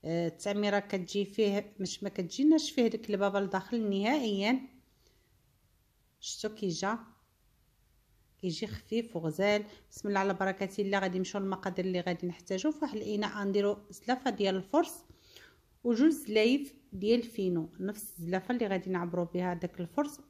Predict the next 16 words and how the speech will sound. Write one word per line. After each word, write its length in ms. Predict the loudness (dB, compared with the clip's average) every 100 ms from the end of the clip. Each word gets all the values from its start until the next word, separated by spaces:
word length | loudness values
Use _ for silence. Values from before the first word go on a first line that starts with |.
| -6
غادي 220 | -2 0
نعبروا 320 | -2 0 -2
بها 440 | 0 2 4 2 0 -16 -20 _
الفينو. 500 | -4 -2 0 0 0 -4 -16 _ _ _ _ _ _ _ _ _ _ _ _ _ _ _ -2
غنحتاجوا 720 | -2 -2 4 6 8 4 4
الماء 240 | 0 2 2
اللي 120 | 0
يكون 220 | -2 -4
شويه 380 | -6 -2 2 2
دافي. 640 | 4 2 4 4 4 2 -16 _ _ _ _ _
دابا 140 | 2 4
غنديروا 340 | 4 4 4
معلقه 380 | 4 2 2 -2
صغيره 320 | 2 4 4
ديال 260 | 2 2 2
الملح 440 | 2 2 0 -4